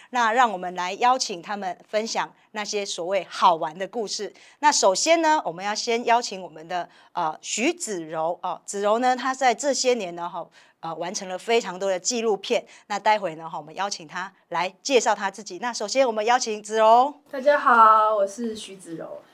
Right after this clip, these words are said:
Speaker 2: 那我本身是个独立影像创作者，有参与过商业广告还有电影制作。那这几年比较多是纪录片拍摄，然后有拍一部专门为桃园制作的一部纪录片。
Speaker 1: 哦，太好了。那接下来第二位是我们的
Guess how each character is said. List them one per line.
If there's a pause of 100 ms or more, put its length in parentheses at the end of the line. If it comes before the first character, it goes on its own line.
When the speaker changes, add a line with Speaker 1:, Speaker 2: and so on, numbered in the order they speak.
(120)
Speaker 2:
那
我
本
身
是
个
独
立
影
像
创
作
者， (340)
有
参
与
过
商
业
广
告
还
有
电
影
制
作。 (280)
那
这
几
年
比
较
多
是
纪
录
片
拍
摄， (280)
然
后
有
拍
一
部
专
门
为
桃
园
制
作
的
一
部
纪
录
片。 (360)
Speaker 1:
哦， (180)
太
好
了。
那
接
下
来
第
二
位
是
我
们
的